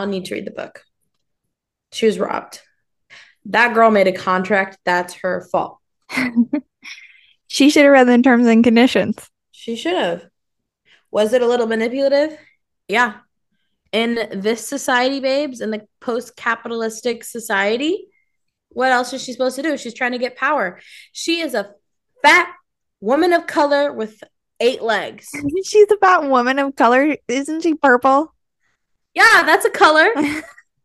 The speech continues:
Speaker 2: Okay.
Speaker 1: She's the only person with eight legs.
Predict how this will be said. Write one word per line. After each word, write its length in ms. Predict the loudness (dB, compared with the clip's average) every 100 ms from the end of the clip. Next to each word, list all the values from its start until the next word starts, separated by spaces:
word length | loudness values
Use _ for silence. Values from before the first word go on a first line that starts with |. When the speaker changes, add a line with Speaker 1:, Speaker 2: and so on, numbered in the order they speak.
| _ _ _ _ _ _ _ -4
Speaker 2:
Okay. 840 | -4 -8 -12 -18 -10 -8 -8 -12 _ _ -20 -20 _ _ -20 _ _ _ _ _ _ -4
Speaker 1:
She's 180 | -2 2
the 120 | 2
only 240 | 2 0 -2
person 420 | 0 0 0 -4
with 140 | -6 -6
eight 220 | -8 -6
legs. 600 | -4 -4 -6 -14 -20